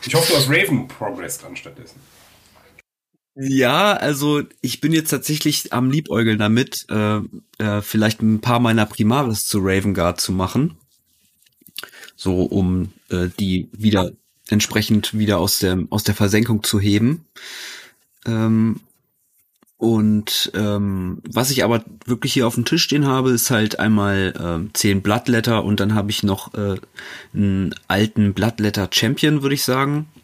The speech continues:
Speaker 2: nennt man den dann einfach, aus Zinn hier stehen. Dem fehlten aber leider schon so, die haben ja alle so, ich weiß nicht genau,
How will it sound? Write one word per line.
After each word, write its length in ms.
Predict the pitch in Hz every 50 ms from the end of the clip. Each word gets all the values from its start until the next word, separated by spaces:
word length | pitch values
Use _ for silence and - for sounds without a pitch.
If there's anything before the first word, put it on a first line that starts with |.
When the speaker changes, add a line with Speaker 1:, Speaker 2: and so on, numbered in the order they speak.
| _ _ _ _ _ _ _ _ -
Speaker 2:
nennt 220 | 120 131 135 -
man 120 | - 135 127
den 160 | 123 127 131
dann 140 | 127 123 120
einfach, 480 | 117 120 127 - - 139 135 - - - - - - - -
aus 240 | - 110 107 - -
Zinn 300 | - - - 135 147 151
hier 280 | 143 143 147 147 147 143
stehen. 520 | 139 - - - 135 139 143 151 156 160 160 - - - - - - - - _
Dem 160 | - 110 110 107
fehlten 320 | - - 123 117 - 123
aber 320 | 113 104 107 110 104 92 85 -
leider 360 | - 107 104 104 107 110 110
schon 280 | 107 - 110 107 107
so, 160 | 104 107 104 104
die 120 | 104 104
haben 120 | 113 117
ja 80 | 117 110
alle 200 | - 113 117 113
so, 360 | 107 101 110 107 104 101 101 - _ - - _ _ _ _ _ _ _ - - -
ich 140 | - - -
weiß 160 | 107 - -
nicht 140 | 113 - -
genau, 340 | 113 110 104 101 101 98